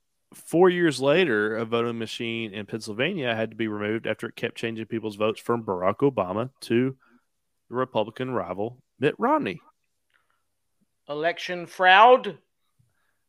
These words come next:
Speaker 1: And what rings the bell to me is everything with the election conspiracy stuff, with Trump and Biden votes,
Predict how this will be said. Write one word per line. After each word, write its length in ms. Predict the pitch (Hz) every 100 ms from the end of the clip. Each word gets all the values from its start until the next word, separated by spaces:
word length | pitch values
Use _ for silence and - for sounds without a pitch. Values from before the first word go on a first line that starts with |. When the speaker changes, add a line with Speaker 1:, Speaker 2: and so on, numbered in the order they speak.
| _
Speaker 1:
And 420 | 131 139 135 127 123 - -
what 180 | 139 143 -
rings 360 | - 147 180 170
the 80 | 135
bell 200 | 139 131
to 100 | 123
me 340 | 127 135 117
is 260 | 101 95 - _ _ _ 233
everything 580 | 226 147 120 - 110
with 120 | 104 - _
the 80 | 98
election 480 | 98 - - 92 90 -
conspiracy 560 | 95 - 95 92 -
stuff, 380 | - - - - _ _ _ _
with 100 | -
Trump 300 | - 123 113 -
and 140 | 101
Biden 420 | 101 101 104 101
votes, 540 | 107 107 107 _ -